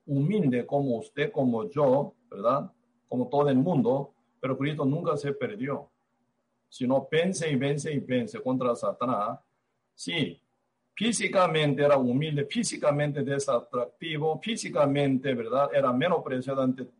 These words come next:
uno, ¿verdad? Pero internamente Cristo llevaba una abundancia de vida, ¿verdad? Suficiente poder tenía para gobernar la,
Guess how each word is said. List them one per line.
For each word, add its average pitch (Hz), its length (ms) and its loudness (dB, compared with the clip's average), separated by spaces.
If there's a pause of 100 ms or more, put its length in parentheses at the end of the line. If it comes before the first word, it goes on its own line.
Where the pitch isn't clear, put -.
uno, 143 280 0
¿verdad? 113 300 -2
Pero 156 180 0
internamente 151 720 2
Cristo 135 260 -2
llevaba 131 380 2
una 135 260 2
abundancia 127 1000 0 (540)
de 156 220 4
vida, 139 480 -4 (680)
¿verdad? 98 400 -2 (420)
Suficiente 180 640 -2
poder 147 320 2
tenía 143 300 2
para 135 180 6
gobernar 135 580 0
la, 127 200 -4